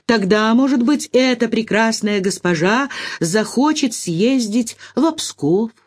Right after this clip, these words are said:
в Москву". "Что ей там? Чего там смотреть? Не соловья ли разбойника?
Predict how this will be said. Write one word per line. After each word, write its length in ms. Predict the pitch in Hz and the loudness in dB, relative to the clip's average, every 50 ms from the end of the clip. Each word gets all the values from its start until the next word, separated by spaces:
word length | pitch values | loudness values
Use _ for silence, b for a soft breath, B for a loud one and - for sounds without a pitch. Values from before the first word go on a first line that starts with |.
| _ _ _ _ _ _ - | _ _ _ _ _ _ -6
в 120 | - 147 131 | -2 0 0
Москву". 680 | 120 101 - - - - 82 87 90 92 107 113 104 _ _ _ _ _ _ _ _ _ _ _ _ _ _ _ _ _ | 0 0 -2 -8 -12 -12 -10 -8 -6 -6 -6 -8 -10 _ _ _ _ _ _ _ _ _ _ _ _ _ _ _ _ _
"Что 480 | - - - - - - - 277 269 233 | -10 -8 -8 -8 -4 -2 0 2 2 4
ей 260 | 196 156 131 110 101 | 2 2 2 0 -2
там? 420 | - - - 104 92 80 - - _ _ _ _ _ _ _ _ _ _ _ _ - | -4 -8 -10 -8 -8 -8 -10 -12 _ _ _ _ _ _ _ _ _ _ _ _ -10
Чего 340 | - - 175 170 170 196 190 | -6 -2 0 2 2 2 2
там 220 | - 196 196 190 | 2 0 -2 -2
смотреть? 800 | 180 - 226 220 226 226 - 262 254 233 - - - - - _ _ _ _ _ _ _ _ _ _ _ _ - | -2 0 0 0 0 2 0 0 0 0 -2 -4 -12 -18 -18 _ _ _ _ _ _ _ _ _ _ _ _ -2
Не 200 | - 160 208 208 | 2 2 4 4
соловья 560 | 185 - 196 185 175 170 151 139 139 190 226 | 2 2 2 2 2 2 2 2 2 2 2
ли 100 | 233 190 170 | 2 0 0
разбойника? 880 | 135 120 110 101 92 92 151 226 302 294 320 285 - - - 80 - | 0 -2 -4 -4 -2 0 2 2 2 0 -2 -4 -4 -6 -10 -10 -10